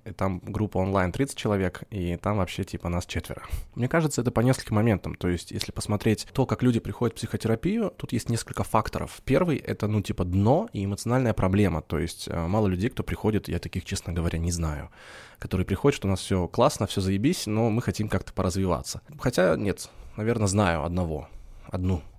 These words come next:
девушку. Но не суть. Это либо какое-то дно, это, то есть, какой-то пиздец, блядь, который нужно вывозить. Либо это история про образовательную историю, да, когда человек образовывается, там изначально какое-то образование получил, и он понял уже, внедрившись в эту историю, что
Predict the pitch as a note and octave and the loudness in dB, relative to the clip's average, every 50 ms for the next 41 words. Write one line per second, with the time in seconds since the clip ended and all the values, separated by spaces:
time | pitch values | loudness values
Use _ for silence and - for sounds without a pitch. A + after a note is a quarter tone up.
0 | - - F#2+ F2+ E2+ D#2+ - - - - - - - B2 C3+ C3+ - G#2 - - | -14 -8 -4 -2 -2 -2 -4 -8 -14 -18 -8 -2 2 2 4 4 2 0 -2 -4
1 | - - - A#2 A2 - B2+ D3 D3 B2+ A2+ G2 G#2+ G#2+ - C3 B2 - A2+ G2+ | -8 -8 -4 -2 2 4 6 6 8 8 6 6 6 4 2 2 4 4 4 6
2 | F#2 A2 G#2+ A2+ B2 D3+ G3 B3 - _ _ _ _ - A2 - G2 - - G#2+ | 6 8 8 10 10 8 8 6 0 _ _ _ _ -4 -4 -2 -2 2 2 2
3 | G2+ - - A2 - A2+ A2+ - G#2 - - _ - A2+ A2 A2+ G#2+ F#2+ G2 A2 | 2 2 2 2 2 2 4 2 2 -2 -4 _ 4 6 6 6 6 6 6 8
4 | G2+ F2+ F2 E2+ E2+ E2+ E2 - - F2+ - - G2 G2 F#2 G2 F#2+ F2 F#2 F2 | 6 6 4 0 -2 -2 -2 -2 -4 -4 -2 0 0 2 2 2 2 2 2 2
5 | E2+ F#2+ G2 G#2 G#2+ F#2+ F#2 E2+ D#2 - - - - - G2+ A2 D3+ D3 C#3 B2 | 4 6 6 6 6 4 4 0 -2 -4 -8 -12 -4 2 4 6 6 8 8 6
6 | A#2 - - - A#2+ - - A#2 G#2+ G#2 G2+ F#2 - - A#2 - - - A#2+ A#2 | 6 4 4 2 2 4 6 6 6 6 6 4 2 -2 -2 2 6 8 10 10
7 | A2 G2+ - - - G#2+ G2+ G2 - - G2 G2+ G#2+ A2 A2+ A2 F#2+ - F#2+ F2+ | 10 8 6 6 6 8 8 8 8 8 6 6 6 6 6 6 4 4 4 2
8 | G2+ A2+ A#2 - - C#3+ C#3+ D3 B2+ G#2+ - - C#3 G#2+ F#2+ - - G2+ G2+ - | 2 2 2 2 2 4 4 4 4 4 4 4 4 2 2 2 2 2 2 2
9 | - - - F#2 F2+ F2+ F2 E2+ A2 D#3+ G3 G#3+ G3 F3 C#3+ - - - F2 F2+ | 0 -6 -2 0 2 2 2 4 4 4 4 4 4 2 -2 -2 -2 -2 -2 0
10 | E2+ F2+ - - E2+ E2+ - - - - D#2 - D#2 D#2+ F2+ C#3 F3 G3 F3+ D3+ | 0 -2 -2 -2 -4 -4 -6 -6 -6 -4 -4 -2 0 2 4 6 6 6 4 4
11 | - B2 A2 A2 G#2 - - G#3+ A3+ G#3 C3+ A2+ B2 B2 G#2+ G2 - F#2+ F2 - | 4 2 2 2 2 0 0 2 2 2 4 4 4 4 4 4 2 0 0 4
12 | - B2 B2 A2+ G2+ F#2 F2 F2+ E2+ - - - E2 F2 F2+ F#2 F#2+ F#2 G#2 G2 | 4 6 6 6 6 4 4 2 0 -2 -2 -8 -6 -2 0 0 2 2 2 0
13 | - - - - - - F#2 F2 - - D3 D3 B2+ - - - G2+ F2+ - | 0 0 -2 -2 -2 -2 -4 -4 0 2 2 2 2 0 -2 -2 -2 -4 -4